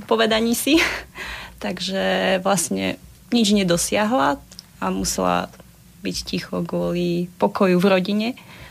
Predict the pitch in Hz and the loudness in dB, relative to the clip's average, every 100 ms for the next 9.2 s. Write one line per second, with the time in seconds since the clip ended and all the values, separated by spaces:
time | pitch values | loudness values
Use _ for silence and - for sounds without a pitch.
0 | - - - - - - - - - - | -20 -20 -20 -20 -20 -20 -20 -20 -20 -14
1 | - 185 185 196 - 202 202 190 185 185 | -6 -4 -4 -2 0 2 4 2 2 2
2 | 202 185 185 185 185 190 180 180 180 185 | 0 0 2 4 6 4 4 0 2 4
3 | 185 196 175 170 - 170 175 175 175 165 | 4 4 4 2 2 2 4 2 2 -2
4 | - 170 165 175 165 170 - 175 165 196 | -2 -4 2 4 4 2 0 0 2 0
5 | 226 - - - - - - 196 180 185 | -2 -10 -20 -20 -20 -20 -10 -6 -4 -4
6 | 180 185 180 180 180 - - 180 175 175 | -2 -2 -2 -2 -4 -8 -8 -4 -2 -2
7 | 180 175 - - - - - - - - | -4 -6 -8 -20 -20 -20 -20 -20 -20 -20
8 | - - - - - 185 - 180 175 - | -20 -20 -20 -10 -4 -4 0 0 0 0
9 | 185 185 | 0 0